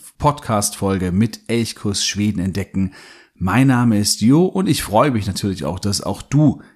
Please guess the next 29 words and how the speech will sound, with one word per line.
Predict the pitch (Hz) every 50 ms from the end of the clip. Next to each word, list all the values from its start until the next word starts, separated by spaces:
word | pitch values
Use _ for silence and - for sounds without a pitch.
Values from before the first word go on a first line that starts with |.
| _ _ -
wieder | 85 95 95 95 85 98 92 87 87 - _ _
dabei | 71 87 80 76 87 85 85 92
bist | 80 90 90 82 - -
und | 78 98 92 -
wieder | 85 90 90 82
bei | - 78 76 73
dieser | 67 65 - - 80 85 90
neuen | 80 85 90 95 110 117 113
Folge | - - 92 87 85 80 82
mit | 78 80 87 87 - - - 90 80 76 76 69
reinhörst. | - 82 85 82 76 73 73 73 - - - - - - _ _ _ _ _ _ _ _ _ _ _ _ _ _ _ _ _ _ _ _ _ _ _ _ _ _ _ -
Ja, | 92 127 165
was | 151 107 -
hast | 120 - - -
du | 165 151
gemacht | 139 143 156 180 175 - -
in | 101 98 92
diesem | 87 85 92 87
Sommer? | 82 87 78 76 73 71 71 73 73
Warst | 85 101 120 131 - -
du | 147 139
vielleicht | 143 110 95 98 113 131 135 - -
in | 104 107
Schweden | - - 101 110 127 143 143
unterwegs | 117 110 - 101 82 73 98 131 185 156 - -
oder | 82 87 82 76 - -
im | 82 82 82 80
Norden | 78 78 82 101 117 151 160 151
unterwegs? | 131 135 135 131 123 131 135 147 151 - - - -